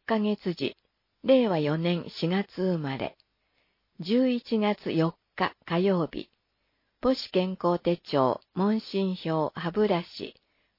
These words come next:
バスタオル、当日の朝の尿、視力聴力の調査票、記入済みのもの。四ヶ月時、十ヶ月時健康診査。審査は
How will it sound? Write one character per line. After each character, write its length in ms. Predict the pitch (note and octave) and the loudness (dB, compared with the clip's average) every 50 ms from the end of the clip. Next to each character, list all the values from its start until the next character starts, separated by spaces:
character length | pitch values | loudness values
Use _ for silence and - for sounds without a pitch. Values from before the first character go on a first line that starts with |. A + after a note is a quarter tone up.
| - D3+ | -4 -2
バ 140 | E3 F3+ | -2 -2
ス 180 | - - - _ | -2 -4 -10 _
タ 220 | - A#3+ A3+ G#3+ | 0 0 2 2
オ 100 | G3 F3+ | 0 0
ル、 240 | D#3+ C#3 - - - _ _ _ | -2 -2 -4 -4 -8 _ _ _
当 220 | - A3 A#3 B3 B3 | -2 0 2 2 2
日 340 | A#3+ - A#3 - - A3 G3 | 2 -2 -6 -6 -4 -4 -2
の 260 | F#3+ F#3 - - - | -2 -2 -2 -2 -2
朝 240 | A#3 - - F#3 D3 | -4 -2 -2 -2 -2
の 180 | C#3 C#3 C3+ | -2 -4 -6
尿、 320 | C3+ C#3+ D#3+ D3 B2 - - _ _ _ _ _ _ _ _ _ _ _ - - _ | -6 -6 -4 -4 -6 -6 -10 _ _ _ _ _ _ _ _ _ _ _ -20 -20 _
視 180 | - - - C4 | -8 -4 -2 2
力 340 | A#3 B3+ A#3 G3+ - - E3 | 6 6 6 4 2 -2 -2
聴 280 | - - G#3+ A3 G#3 | 0 2 4 4 6
力 320 | F#3+ F3+ E3 D#3 - - C#3 | 4 4 2 0 -2 -4 -2
の 180 | D3+ D3 - - - | -2 -2 -2 -4 -4
調 240 | - F3 F3 E3+ | -2 0 0 0
査 200 | E3+ - D3+ D#3+ | -2 -4 -4 -6
票、 360 | E3 - - A#2 A#2+ - - - _ _ _ _ _ _ _ _ _ _ _ _ | -4 -2 -2 0 0 0 -2 -6 _ _ _ _ _ _ _ _ _ _ _ _
記 180 | - - F#3+ | -2 0 2
入 260 | G#3 A3 A3+ A3 G#3 | 2 2 2 2 0
済 160 | G3 F#3+ F#3 F3+ | 0 -2 -2 -2
み 140 | F3 E3+ | -2 -2
の 120 | E3 D#3+ D3 | -4 -4 -4
も 180 | D3 D3 C#3 | -4 -4 -4
の。 200 | C3+ C3+ - - - _ _ _ _ _ _ _ _ _ _ _ _ _ _ _ _ _ _ _ _ _ _ _ _ _ _ _ _ _ _ _ _ _ _ _ _ _ _ _ _ _ _ _ _ _ | -4 -4 -4 -6 -8 _ _ _ _ _ _ _ _ _ _ _ _ _ _ _ _ _ _ _ _ _ _ _ _ _ _ _ _ _ _ _ _ _ _ _ _ _ _ _ _ _ _ _ _ _
四 280 | - G3+ A#3+ C4+ D4 - | 4 4 4 4 2 -2
ヶ 140 | - C4+ | -2 0
月 340 | C4+ C4 C4 C4 - - G#3 | 2 2 2 0 0 -2 -2
時、 240 | F#3+ - D#3+ - - | 0 0 -2 -4 -6
十 200 | - - F3 E3+ - _ _ | -4 -2 0 0 0 _ _
ヶ 160 | - B3+ C4 | 0 2 4
月 320 | B3+ B3+ B3+ A#3+ - A#3 | 4 4 2 2 0 -2
時 200 | G#3 - E3 - | 0 0 -2 -2
健 280 | - - F3+ F#3 F#3 F3+ - | 0 0 0 0 0 0 0
康 220 | F3 E3+ E3 E3 | 0 0 0 0
診 280 | - D3+ D#3 D3+ D3 D3+ - | -2 -4 -4 -4 -6 -6 -6
査。 160 | - A#2+ - - _ _ _ _ _ _ _ _ _ _ _ _ _ _ _ _ _ _ _ _ _ _ | -6 -6 -6 -6 _ _ _ _ _ _ _ _ _ _ _ _ _ _ _ _ _ _ _ _ _ _
審 320 | - - - C#4+ C#4+ C#4 C4+ | -10 -4 -2 0 2 0 2
査 200 | - - G3+ F3+ | 2 2 4 4
は 220 | E3+ D#3 - - | 4 2 2 0